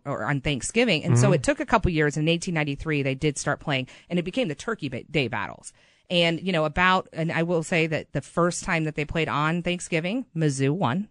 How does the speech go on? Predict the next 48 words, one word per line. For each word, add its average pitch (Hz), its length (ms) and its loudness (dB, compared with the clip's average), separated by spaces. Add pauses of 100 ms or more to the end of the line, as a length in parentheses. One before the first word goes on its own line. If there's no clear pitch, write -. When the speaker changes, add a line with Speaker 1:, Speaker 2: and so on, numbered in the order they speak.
Speaker 1:
twelve 131 220 -10
to 196 40 -12
four. 139 460 -6
I 139 60 -4
love 175 160 0
the 147 40 2
scores. - 360 -4
Speaker 2:
Twelve 139 340 6
to 123 100 4
four. 107 520 6
Speaker 1:
Twelve - 80 -2
to - 0 -
four. 95 120 4
Speaker 2:
Yeah, 95 220 6
like, 104 140 4
great 127 280 6
scores 98 400 2
back 82 300 -2
then. 80 260 -6
Speaker 1:
I 294 140 6
know, 320 160 4
but, 214 220 -2
but 190 180 0
also 220 340 -2
so 190 260 -2
boring. 165 680 0
Like, 202 120 -2
what 240 60 2 (100)
Speaker 2:
Probably 233 60 6
Speaker 1:
are - 0 -
you 170 60 8
doing? 107 180 6
Speaker 2:
so. 127 360 6
Speaker 1:
So 285 340 0
Speaker 2:
Yeah, 110 140 4
Speaker 1:
boring. 104 180 0
Speaker 2:
a - 20 6
lot 143 140 10
Speaker 1:
I - 20 8
Speaker 2:
of 269 60 6
Speaker 1:
don't 233 60 8
Speaker 2:
good 117 100 6
defense. 95 640 0
Speaker 1:
<laughs> - 40 -2 (100)
Yeah, 226 140 4 (540)
or 196 200 4
not. 147 480 0
<laughs> 277 40 2